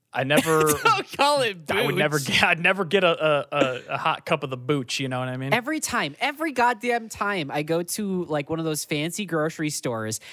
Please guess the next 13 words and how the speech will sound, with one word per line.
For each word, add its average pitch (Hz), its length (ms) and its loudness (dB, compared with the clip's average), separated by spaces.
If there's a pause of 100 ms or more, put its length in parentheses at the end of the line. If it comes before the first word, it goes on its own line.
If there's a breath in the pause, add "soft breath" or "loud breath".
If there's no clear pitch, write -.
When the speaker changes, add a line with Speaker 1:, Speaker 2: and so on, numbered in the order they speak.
(120)
Speaker 2:
and 143 60 -2
I - 20 0
see 147 160 -4
the 170 120 0
wall 147 560 -2
full 175 260 -4
of, 151 120 -6
like, 143 180 -4
refrigerated 147 560 -4
beverages 139 540 -4
and 123 100 -4
I 127 60 -4
go, 123 220 -2